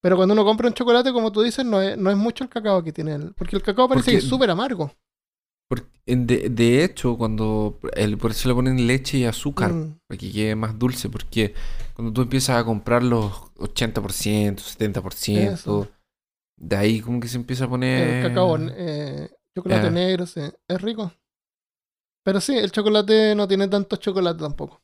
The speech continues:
Speaker 1: No tiene tanto cacao.
Speaker 2: Ac-,
Speaker 1: Chocolate, perdón.
Speaker 2: aquí en, en, en Brasil, ah, en el mall a veces yo encuentro una tienda que vende chocolates, que tiene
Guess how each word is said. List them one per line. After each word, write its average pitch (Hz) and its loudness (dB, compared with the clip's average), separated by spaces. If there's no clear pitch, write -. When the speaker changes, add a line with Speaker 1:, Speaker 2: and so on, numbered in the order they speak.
Speaker 1:
No 190 -2
tiene 214 4
tanto 214 0
cacao. - -6
Speaker 2:
Ac-, 135 -2
Speaker 1:
Chocolate, 156 -4
perdón. 120 -2
Speaker 2:
aquí 135 4
en, 131 0
en, 110 -2
en 110 -2
Brasil, 139 -2
ah, 117 2
en 117 2
el 113 2
mall 120 2
a 143 2
veces 147 2
yo 151 2
encuentro 156 2
una 143 2
tienda 135 2
que 139 2
vende 147 -2
chocolates, - -2
que - -12
tiene 117 -2